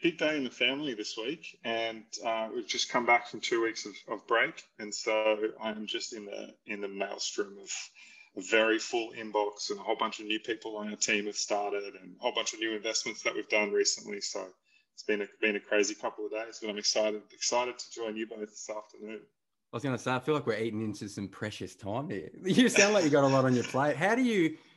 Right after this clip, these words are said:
Speaker 2: sort of, you know, you've got this big sort of dump of work. How do you manage to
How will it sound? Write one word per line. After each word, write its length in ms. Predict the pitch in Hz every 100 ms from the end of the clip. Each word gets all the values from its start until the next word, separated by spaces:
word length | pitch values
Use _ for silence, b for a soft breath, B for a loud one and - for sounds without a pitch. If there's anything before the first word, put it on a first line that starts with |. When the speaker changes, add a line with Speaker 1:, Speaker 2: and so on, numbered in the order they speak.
| B
Speaker 2:
sort 200 | 165 151
of, 180 | 127 - - _ _
you 140 | 117 135
know, 60 |
you've 180 | 113 123
got 140 | 131 120
this 160 | 117
big 360 | - 117 117 110
sort 200 | 117 104
of 100 | 95
dump 240 | 104 107
of 80 | 104
work. 280 | 98 113 110
How 180 | 120 147
do 80 |
you 120 | 151 131
manage 300 | 117 120 113
to 200 | 110 101